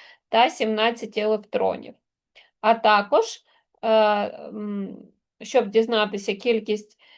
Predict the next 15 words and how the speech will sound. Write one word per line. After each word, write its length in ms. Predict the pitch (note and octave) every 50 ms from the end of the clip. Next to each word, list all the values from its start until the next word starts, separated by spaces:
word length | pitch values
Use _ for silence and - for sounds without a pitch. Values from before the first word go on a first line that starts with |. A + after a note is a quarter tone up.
| _ _ _
нейтронів, 720 | A3+ A3 A#3+ C4 B3 B3+ A#3 G#3 G#3 G#3 G#3 A3 C#4 - -
ми 100 | B3+ A#3
повинні 500 | A#3 A#3 A3+ A3 A#3 B3 A#3+ G#3 G3+ G3+
від 340 | F#3+ - A3+ F#3+ F#3 - _ _ _ _ _ _
сім-, 340 | - - - A3+ G#3+ G3+ G3+
тридцяти 600 | - A3 - A#3+ B3 B3 - B3 A3+ A3+ A#3 A3
п'яти 400 | G#3+ G#3 G3 G3+ G3 - D4+ F#4+
відняти 460 | D4+ A3+ - G#3+ G#3+ G#3+ A3 A3 A#3
сімнадцять. 720 | A3 - - G3 G3 G3 F3+ - - G#3 - - - - _ _ _ _ _ _ _ _ _ _ _ _ _ _ _ _ _ _ _ _ _ _ _ _ _
Е, 240 | A3 G#3 G#3+ G3+ G3
давай, 380 | G3+ A#3 A#3+ B3+ A#3 G#3 G3+ G#3
Міша, 300 | G#3+ A3 A3+ - C4+ C4
ти 120 | B3+ G#3+
друге 340 | G3 A3 A#3+ C#4+ F4+ F4+ D#4+
хочеш? 480 | - - C3+ - - - - - _